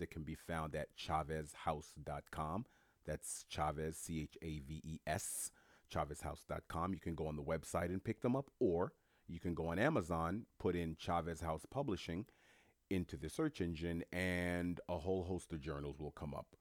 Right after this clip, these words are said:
whether it's the gratitude journal that I've been using, whether it's the Titan Fit journal that I'm using for my fitness log, whether it's the, uh, what I call the Femme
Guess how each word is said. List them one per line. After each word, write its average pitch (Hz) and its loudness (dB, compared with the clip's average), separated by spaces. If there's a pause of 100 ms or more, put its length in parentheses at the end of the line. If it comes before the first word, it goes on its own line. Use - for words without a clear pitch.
(140)
whether 78 -2
it's - -8
the - 0
gratitude 98 4
journal 71 -6
that 73 -2
I've 76 0
been 73 -4
using, 71 -6
whether 78 -2
it's - -2
the 90 2 (400)
Titan 107 6
Fit - -2 (100)
journal 78 -2
that 80 0
I'm 78 0
using 80 -2
for - -8
my 80 0
fitness - -2
log, 76 0
whether 82 0
it's - -2
the, 85 0 (400)
uh, 78 4 (140)
what 85 0
I 82 4
call - 0
the 80 0
Femme 95 4